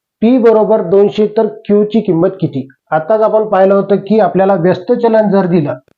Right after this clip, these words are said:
व्यस्त चलन काय? व्यस्त चलन जर आपल्याला दिलं तर आपल्याला एक्स गुणिला वाय घ्यावं लागते,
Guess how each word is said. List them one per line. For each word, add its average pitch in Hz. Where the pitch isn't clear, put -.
व्यस्त 160
चलन 156
काय? 180
व्यस्त 190
चलन 220
जर 214
आपल्याला 190
दिलं 180
तर 220
आपल्याला 202
एक्स 214
गुणिला 190
वाय 165
घ्यावं 151
लागते, 147